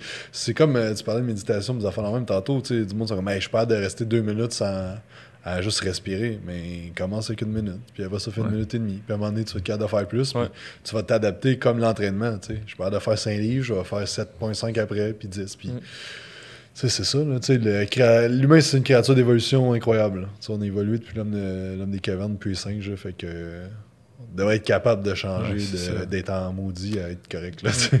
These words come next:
Speaker 3: Ouais. C'est que le monde veut le tout rapidement, mettons, tu sais, méditer, je suis pas capable. Mettons cinq minutes, fais-les trente secondes. Puis le monde, ils veulent, non, mais je veux faire cinq minutes là. Je veux
Speaker 1: Ouais, ou genre,
Speaker 3: faire
Speaker 1: je vais prendre des suppléments à la place pour,
Speaker 3: Ouais,
Speaker 1: euh, <laughs>
Speaker 3: exactement.
Speaker 1: pour me relaxer.
Speaker 3: Ouais.
Speaker 2: Le classique.
Speaker 3: Absolument. Ouais.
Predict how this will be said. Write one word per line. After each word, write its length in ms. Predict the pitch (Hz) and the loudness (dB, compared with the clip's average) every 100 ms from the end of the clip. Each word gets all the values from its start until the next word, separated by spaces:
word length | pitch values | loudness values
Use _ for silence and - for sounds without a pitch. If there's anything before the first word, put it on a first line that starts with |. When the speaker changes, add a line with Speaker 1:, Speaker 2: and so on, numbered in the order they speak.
| - | 4
Speaker 3:
Ouais. 200 | 107 104 104 - | -2 -4 -8 -12
C'est 140 | - | 2
que 80 | 127 | 6
le 60 | |
monde 180 | 131 156 | 8 8
veut 80 | 120 | 6
le 60 | 110 | 4
tout 140 | - 107 | 2 -2
rapidement, 500 | 107 - - 107 107 | -2 -4 -4 -4 -2
mettons, 320 | 107 95 110 | -4 -8 -10
tu 80 | 107 | -10
sais, 80 | 117 | -6
méditer, 380 | 107 98 - 123 | -6 -6 -10 -12
je 0 | |
suis 80 | 113 | -10
pas 100 | 104 | -10
capable. 420 | 101 95 104 110 107 104 - - - | -10 -8 -10 -10 -14 -18 -20 -20 -20
Mettons 260 | 98 101 | -16 -14
cinq 180 | 101 104 | -10 -8
minutes, 280 | 101 98 101 - - - - - - | -8 -8 -10 -12 -20 -8 -8 -8 -6
fais-les 440 | - 101 107 101 98 | 0 2 2 0 -4
trente 220 | 101 101 | -6 -8
secondes. 440 | 95 95 95 95 92 | -8 -8 -8 -10 -12
Puis 100 | - - - | -18 -18 -4
le 60 | |
monde, 220 | 101 127 | 0 2
ils 60 | 113 | 4
veulent, 160 | 104 101 | 4 4
non, 140 | 104 | 2
mais 120 | 101 | 0
je 80 | 95 | -2
veux 60 | 98 | -6
faire 180 | 95 95 | -6 -6
cinq 100 | 95 | -8
minutes 260 | 92 90 | -8 -10
là. 140 | 95 90 - - - - - - - - | -8 -10 -12 -18 -20 -20 -20 -20 -18 -2
Je 120 | 95 | 2
veux 60 | |
Speaker 1:
Ouais, 40 | 95 | 4
ou 40 | |
genre, 100 | 107 104 | 6 8
Speaker 3:
faire 80 | 101 | 8
Speaker 1:
je 40 | 101 | 4
vais 80 | |
prendre 160 | 98 123 | 2 0
des 60 | 117 | -2
suppléments 360 | - 110 110 | -6 -8 -4
à 40 | 110 | -2
la 60 | |
place 320 | 98 101 98 | -2 -6 -6
pour, 160 | - 113 | -2 4
Speaker 3:
Ouais, 100 | 95 95 | 4 4
Speaker 1:
euh, 220 | 120 131 | 2 2
<laughs> 40 | |
Speaker 3:
exactement. 580 | 110 110 92 107 107 117 | 2 2 4 6 6 4
Speaker 1:
pour 80 | 101 | 2
me 40 | |
relaxer. 340 | 101 98 92 98 - - | 4 4 2 -2 -10 -6
Speaker 3:
Ouais. 160 | - 95 - - | 0 0 -2 -12
Speaker 2:
Le 120 | 135 131 | -8 -8
classique. 240 | 117 117 98 | -6 -4 -2
Speaker 3:
Absolument. 460 | 123 104 98 95 92 - - - - - - - - | 0 0 2 0 -2 -12 -20 -20 -20 -20 -20 -20 -18
Ouais. 80 | - | -12